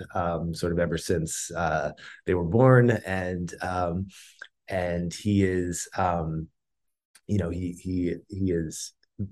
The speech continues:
heavily toupeed and, um, sort of wears, you know, uh, very bold, um, shirts and, um, and ties, and is, is kind of this, um, essentially this, uh, this,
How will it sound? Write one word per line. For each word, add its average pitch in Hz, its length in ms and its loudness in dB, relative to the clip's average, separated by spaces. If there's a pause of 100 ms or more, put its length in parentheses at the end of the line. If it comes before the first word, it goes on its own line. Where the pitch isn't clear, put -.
(180)
heavily 110 440 6
toupeed 101 720 6
and, 85 640 -2
um, 82 280 -2
sort 85 160 -4
of 80 120 -8
wears, 87 440 0
you 90 60 -4
know, 85 220 -2
uh, 78 420 0 (220)
very 98 320 6
bold, 92 520 2 (240)
um, 92 420 -2 (320)
shirts 143 520 8
and, 92 480 2
um, 95 460 -2 (380)
and 98 180 -2
ties, 98 520 4
and 90 380 -4
is, 87 680 -2
is 95 220 -4
kind 98 340 -2
of 90 140 -2
this, 90 380 -2
um, 90 440 2 (360)
essentially 123 400 8
this, 98 320 2
uh, 90 480 4 (960)
this, - 500 0